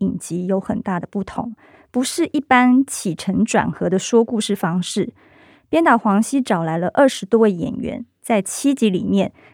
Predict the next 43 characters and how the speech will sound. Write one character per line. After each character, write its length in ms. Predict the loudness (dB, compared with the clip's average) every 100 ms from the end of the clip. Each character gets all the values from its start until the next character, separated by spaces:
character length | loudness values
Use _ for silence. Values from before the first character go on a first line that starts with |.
| -2
各 180 | 4 4
自 220 | 4 0
演 220 | 0 -2
出 180 | -4 -4
不 220 | -2 -4
同 180 | 0 -2
的 60 |
角 200 | -2 -8 -10
色。 320 | -4 -2 -2 _ _ _ _ 2
刚 180 | 4
开 220 | 4 2 0
始 100 | 2
观 220 | 4 4
众 160 | 4
会 80 | 2
不 160 | 0 -2
太 180 | 2 6
明 220 | 6 6
白 180 | 2 0
这 160 | 4
名 240 | 4 6 2
演 160 | 0
员 300 | -4 -6 -6 -10 _ 0
为 100 | 2
什 120 | 4
么 60 | 4
在 160 | 4
第 180 | 2 2
一 60 | 2
集 180 | 0 -4
演 140 | -4
的 80 | -6
是 160 | -8 0
A 200 | 2 4
角 180 | 0 -2
色， 300 | -2 -2 -4 -12 _ -4
到 140 | 2
了 120 | 4
第 240 | 2 2 6
二 140 | 6
集 160 | 4 -4
却 180 | -2 -2
演 160 | -2